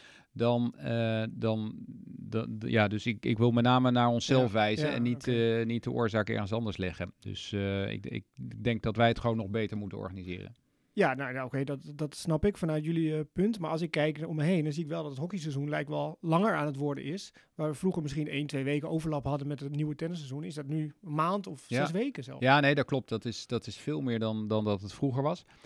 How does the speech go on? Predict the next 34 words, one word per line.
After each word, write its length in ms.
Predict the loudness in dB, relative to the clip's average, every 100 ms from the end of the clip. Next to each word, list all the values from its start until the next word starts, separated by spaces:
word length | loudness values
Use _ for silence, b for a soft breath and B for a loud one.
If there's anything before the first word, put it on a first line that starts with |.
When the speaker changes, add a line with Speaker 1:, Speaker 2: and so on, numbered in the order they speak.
| B B B _ -2
Speaker 1:
Een 260 | 2 4
van 200 | 4 4
de, 280 | 6 6 4 -4 -10
eh, 800 | -4 -2 0 0 0 0 0 -2
toen 220 | 0 2
ik, 200 | 2 2
eh, 80 | 2
tien 220 | 2 2
jaar 200 | 2 2
geleden 280 | 2 2 2
begon, 200 | 2 0
had 140 | 2 0
ik 60 |
een 60 | 0
aant-, 340 | 4 4 4 0
eh, 180 | -4 -4
nou, 440 | -2 0 0 0
best 200 | 0 0
wel 100 | 0
een 60 | 2
aantal 260 | 2 4
dingen 220 | 4 4 4
die 100 | 4
ik 60 |
heel 200 | 4 4
graag 260 | 4 4 4
wilde 640 | 4 6 6 6 4 2 2
bewerkstelligen. 720 | 4 4 2 0 0 0 -2
Nou, 160 | -4
daar 140 | -2 -4
is 100 | 0
heel 180 | 0 0
veel 140 | -2
van, 360 | 2 0 0